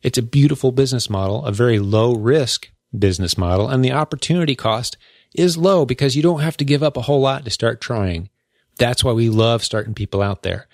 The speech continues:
But no matter what business opportunity you're looking at or considering or possibly thinking of growing into, or something your brother-in-law is really excited about and they're trying to talk you into it, I think you need to go through this question list, these seven questions,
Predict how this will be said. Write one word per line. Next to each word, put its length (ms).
But 140
no 80
matter 220
what 460
business 360
opportunity 580
you're 140
looking 340
at 160
or 80
considering 600
or 140
possibly 400
thinking 340
of 100
growing 380
into, 440
or 140
something 340
your 120
brother-in-law 600
is 180
really 260
excited 400
about 240
and 80
they're 80
trying 300
to 80
talk 360
you 100
into 300
it, 160
I 100
think 220
you 60
need 120
to 60
go 160
through 180
this 180
question 480
list, 300
these 180
seven 300
questions, 640